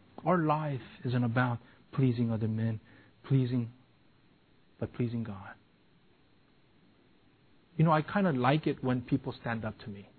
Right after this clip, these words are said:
You know, <laughs> you know, one time I asked a flock shepherd, I asked him to step down. I had concerns in his life. I asked him to step down. And he called me about a week later and said, "Bob, you know,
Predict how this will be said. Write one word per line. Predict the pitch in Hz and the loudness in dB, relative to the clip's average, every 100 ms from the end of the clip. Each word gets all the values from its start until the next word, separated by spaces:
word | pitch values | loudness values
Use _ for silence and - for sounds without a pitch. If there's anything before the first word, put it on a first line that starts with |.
| _ _ _ _ _ - | _ _ _ _ _ -2
You | 151 | 2
know, | 143 | 2
<laughs> | 151 - - - - - - - _ - - | 0 -8 -20 -20 -20 -20 -20 -20 _ -16 -2
you | 135 | 0
know, | 117 | 2
one | 127 156 | 2 2
time | 160 151 | 2 0
I | 135 | 0
asked | 139 139 | -2 -2
a | 143 | -6
flock | - 131 123 | -4 -4 -4
shepherd, | 147 - 143 135 - - | -8 -4 -4 -6 -16 -10
I | 123 | -4
asked | 123 123 - | -4 -4 -6
him | 127 - | -6 -4
to | 120 117 - _ _ - | -4 -6 -10 _ _ -18
step | - 110 - | -10 -10 -8
down. | 104 87 - _ _ _ - _ - | -12 -12 -20 _ _ _ -20 _ -4
I | 120 | -4
had | - | -2
concerns | 120 - 135 135 | -4 0 2 2
in | 135 | 0
his | 127 120 | 0 -2
life. | 123 123 - - - _ - - - - - _ - - _ - - - - - - - 131 - | -4 -6 -10 -20 -20 _ -20 -20 -20 -20 -20 _ -20 -20 _ -20 -20 -20 -20 -20 -14 -10 -10 -4
I | |
asked | 110 107 - | -4 -4 -4
him | 117 | -8
to | 107 | -8
step | 120 - | -10 -10
down. | 113 98 - _ _ - - - - - - _ _ | -14 -16 -20 _ _ -20 -20 -20 -20 -20 -20 _ _
And | - | -4
he | 110 | -4
called | 123 - 127 | -4 -4 -2
me | 127 | 0
about | 117 117 | -2 -2
a | |
week | 113 120 123 | 0 -2 0
later | 127 123 | -2 -2
and | 120 - | -4 -8
said, | 107 | -4
"Bob, | 110 117 120 131 - - - - - - - - - | 0 0 0 -6 -12 -20 -20 -20 -20 -20 -20 -20 -4
you | - | 2
know, | 113 107 107 | 2 2 -4